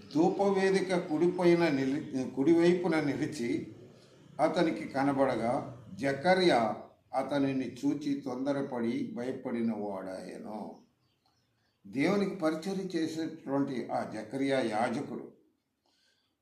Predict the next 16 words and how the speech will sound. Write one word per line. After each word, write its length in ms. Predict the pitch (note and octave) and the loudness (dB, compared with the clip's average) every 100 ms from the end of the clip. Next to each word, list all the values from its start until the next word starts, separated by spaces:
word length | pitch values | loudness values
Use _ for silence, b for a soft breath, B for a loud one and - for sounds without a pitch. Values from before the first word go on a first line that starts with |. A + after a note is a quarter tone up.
| - | -4
ఆ 200 | A#2+ A#2+ | -2 0
యాజకుడు 1000 | A2+ A#2+ D#3 G3+ G3+ G3 F3+ C3+ D#3+ - - _ _ _ _ _ _ _ _ _ - | 0 2 2 2 -2 0 0 0 -2 -6 -16 _ _ _ _ _ _ _ _ _ -18
అకస్మాత్తుగా 1160 | G2+ C#3+ C#3 C#3+ F3 F3+ F3 F3 E3+ D#3+ - - - - | -10 -8 -6 0 0 0 0 4 6 4 0 -10 -16 -6
దేవుని 380 | C3+ D3+ E3 | -2 0 0
యొక్క 220 | D3+ - C#3 | -2 -2 -4
దూత 600 | A2+ D3 - C3+ - - - - | -2 0 2 0 -2 -10 -20 -12
ధూపవేదిక 720 | A#2+ A#2+ C#3 D3 D3+ C#3+ C#3 | -8 -2 2 2 0 -4 -6
కుడి 160 | C3 C#3 | -6 -6
ప్రక్కన 420 | C#3+ C#3 D3+ C#3 | -4 -4 -2 -2
నిలబడటం 640 | B2 B2+ A#2+ C#3 - C#3 - | -2 -2 0 0 -2 -4 -4
చూడగానే 640 | A2+ C#3 C3+ C3 A2 F#2+ F#2 - b b b | -4 -2 0 -2 -2 -6 -12 -18 b b b
అతడు 280 | A2 A2 G2+ | -10 -6 -4
భయపడినట్లుగా 1000 | A2 A2 A2 A2 G#2+ A2 - G#2+ G#2 G2+ | -2 -2 -2 -4 -2 -2 -2 -4 -2 -2
అక్కడ 220 | G2+ G2+ | -2 -6
వ్రాయబడి 540 | G2+ F#2+ F#2+ F2+ F#2+ | -6 -6 -6 -8 -8
ఉంది. 380 | F#2 E2 D2+ - | -8 -10 -14 -18